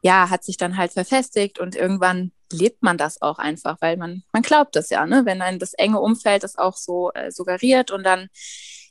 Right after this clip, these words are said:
ja, war das halt, von meinem Kopf her war ich schon immer so und ich war total überrascht, als ich dann Bilder gesehen habe von früher und dachte so,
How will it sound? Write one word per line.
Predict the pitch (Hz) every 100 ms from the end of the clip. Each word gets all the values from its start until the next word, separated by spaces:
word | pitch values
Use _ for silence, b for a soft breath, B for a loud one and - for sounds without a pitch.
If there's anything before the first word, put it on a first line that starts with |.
| -
ja, | 190 180 175 _ -
war | 175
das | 240 240
halt, | 208 214 -
von | -
meinem | 170 175
Kopf | - 240 -
her | 214
war | 185 180
ich | 190
schon | -
immer | 156 165
so | 165 160 165
und | 175
ich | 185
war | 180 185
total | 190 - 190 185 202 208
überrascht, | 190 170 185 220 190
als | 190
ich | -
dann | 180 185 185
Bilder | - 294 277
gesehen | 233 226 226
habe | 226 208
von | 208
früher | - 196
und | 190
dachte | 185 -
so, | 175 170